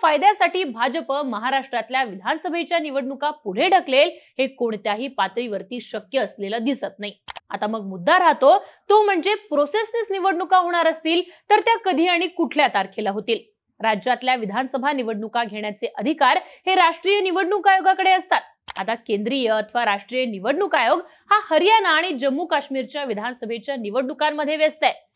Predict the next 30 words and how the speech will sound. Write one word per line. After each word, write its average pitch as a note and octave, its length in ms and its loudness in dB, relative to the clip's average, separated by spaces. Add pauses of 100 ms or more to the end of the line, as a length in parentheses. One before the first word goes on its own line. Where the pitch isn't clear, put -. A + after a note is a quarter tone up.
(140)
या A3+ 140 0
दोन्ही F#3 400 -2
राज्यांच्या A3 520 0
निकालांची G#3+ 580 -6 (140)
तारीख C4 360 0
आहे D4 180 4 (340)
आठ D#4+ 240 2
ऑक्टोबर, G#3 420 -4 (360)
म्हणजेच D4+ 480 2 (260)
आठ F#4+ 280 4
ऑक्टोबरच्या F4 580 0 (100)
आत B3+ 240 2
महाराष्ट्राच्या C#4 800 -2
निवडणुका A3+ 540 -2
घोषित G3+ 460 -4
होणं D#4 260 2 (300)
जवळपास G#4+ 500 6
अशक्य F4 440 -2
असं - 240 2
बोललं F4 260 2
जातंय. E4+ 300 2 (420)
आता F#3+ 180 -4 (120)
आठ B3+ 220 2
ऑक्टोबरच्या A#3 560 -2
आत A#3 160 -4
निवडणुका A3+ 520 -4
घोषित G3 420 -4
होऊ E4+ 140 0
शकत D#4 380 -4
नाहीत D4+ 260 0